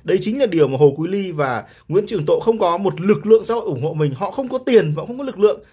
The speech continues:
Và cái thứ ba, họ không cân nhắc được rằng ấy, những cái mà họ định làm ấy sẽ tác động ra sao đến xã hội. Nó không cân nhắc được những tác động này, tác động đến tâm hồn, tác động đến lối sống, tác động đến bao nhiêu người liên quan.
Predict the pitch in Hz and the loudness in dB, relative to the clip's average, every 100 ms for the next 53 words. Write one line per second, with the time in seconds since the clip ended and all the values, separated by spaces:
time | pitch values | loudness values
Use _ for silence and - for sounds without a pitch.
0 | _ 135 143 160 180 180 160 135 - 202 | _ -6 -4 -6 -6 -6 -6 -8 -6 -6
1 | 202 214 220 269 - 139 139 127 147 - | 0 2 2 -2 -6 -6 -4 -4 -8 -10
2 | - _ 160 208 277 - 175 208 233 170 | -20 _ -4 -4 -4 -4 -2 -2 -2 -4
3 | 147 151 156 147 165 - _ _ - 180 | -6 -2 0 0 -2 -8 _ _ -8 -4
4 | 240 233 - 180 175 185 165 165 190 220 | -4 -2 -2 -2 -2 -2 -2 -4 0 0
5 | - _ _ _ _ 180 185 247 240 - | -2 _ _ _ _ -6 -4 -4 -4 -4
6 | 262 302 220 185 - 226 240 165 147 117 | -2 -4 -4 -6 -6 -4 -4 -2 -2 -2
7 | 226 247 240 202 208 226 208 185 156 208 | -4 -4 -4 -2 0 2 2 0 0 -2
8 | 190 190 196 208 214 196 247 233 170 196 | -2 0 2 2 2 0 0 -4 -6 -4
9 | 240 269 240 180 185 190 208 | -4 -2 0 0 0 0 0